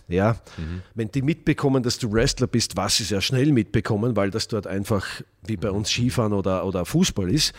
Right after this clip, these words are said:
Speaker 1: dann kriegst du dort gratis Essen, du wirst von überall mit Autogrammen, es ist ein Wahnsinn dort in Japan.
Speaker 2: Mhm.
Speaker 1: Ja? Und das war für mich auch immer ein Wunsch, dorthin zu kommen, aber bis dato hat's noch nicht funktioniert.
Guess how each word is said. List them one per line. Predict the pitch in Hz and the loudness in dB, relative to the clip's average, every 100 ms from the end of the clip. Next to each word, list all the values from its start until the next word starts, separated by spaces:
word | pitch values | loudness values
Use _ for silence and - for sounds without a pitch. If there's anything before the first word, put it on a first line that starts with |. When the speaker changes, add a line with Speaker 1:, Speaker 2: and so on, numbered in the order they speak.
| - - - | -20 -20 -14
Speaker 1:
dann | 95 85 | -10 -8
kriegst | 90 - 107 | -6 -6 -6
du | |
dort | 92 95 - | -8 -8 -8
gratis | 82 85 110 - | -12 -10 -8 -8
Essen, | 90 98 - 110 | -6 -6 -4 -2
du | 101 | -2
wirst | 98 - _ - 120 | -4 -6 _ -12 -10
von | 98 107 | -6 -4
überall | 101 104 107 101 104 101 | -2 0 2 4 6 4
mit | 98 104 | 2 -2
Autogrammen, | 98 - 120 85 87 110 113 117 117 - - 311 _ _ _ _ - | -4 -4 -6 -4 -2 0 0 -2 -6 -12 -20 -20 _ _ _ _ -16
es | 98 101 101 | -10 -8 -6
ist | 101 | -6
ein | 90 | -8
Wahnsinn | - - 127 101 | -10 -8 -6 -6
dort | 85 85 92 | -4 -2 -2
in | |
Japan. | 87 65 - 82 | -2 -4 -6 -2
Speaker 2:
Mhm. | |
Speaker 1:
Ja? | 87 101 - - | 0 -2 -4 -12
Und | 110 | -6
das | 98 95 | -4 -2
war | |
für | 85 92 | -2 -2
mich | 87 87 | 0 0
auch | 87 | 0
immer | 101 110 101 | 0 2 2
ein | 92 | 2
Wunsch, | 104 - | 0 -2
dorthin | 98 - 92 92 | -4 -2 -2 0
zu | 127 | -2
kommen, | - 120 139 110 | 2 2 2 -2
aber | 80 92 87 - | 0 -2 -2 -6
bis | 90 | -6
dato | - 67 - 78 | -6 -8 -6 -4
hat's | 85 82 | -2 -2
noch | |
nicht | 80 82 | -4 -8
funktioniert. | - 78 - 71 60 - | -12 -14 -12 -12 -14 -20